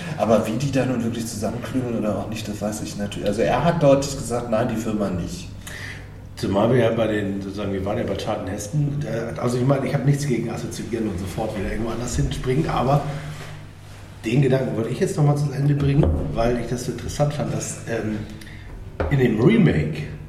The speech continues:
Speaker 2: mit Will Smith wird ganz deutlich rausgearbeitet, dass Will Smith als in Anführungsstrichen normaler Mensch irgendwann die Ausnahme ist, die Anom-, die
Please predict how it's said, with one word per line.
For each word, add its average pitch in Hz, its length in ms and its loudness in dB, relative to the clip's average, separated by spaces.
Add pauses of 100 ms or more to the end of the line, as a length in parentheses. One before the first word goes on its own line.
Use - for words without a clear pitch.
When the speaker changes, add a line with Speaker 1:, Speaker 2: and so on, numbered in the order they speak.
(240)
Speaker 2:
mit 110 320 -4
Will 101 160 2
Smith - 380 6 (1300)
wird 117 320 4
ganz 165 480 2
deutlich 139 420 4
rausgearbeitet, 98 1120 0
dass - 500 -4 (480)
Will 113 240 4
Smith 135 360 4 (260)
als - 560 -6 (420)
in 123 120 -4
Anführungsstrichen 113 800 -4
normaler 104 580 2
Mensch 113 480 0
irgendwann 113 720 2 (840)
die 135 120 0
Ausnahme 95 480 0 (100)
ist, - 160 -6
die 120 80 0
Anom-, 110 400 2 (180)
die 101 420 -2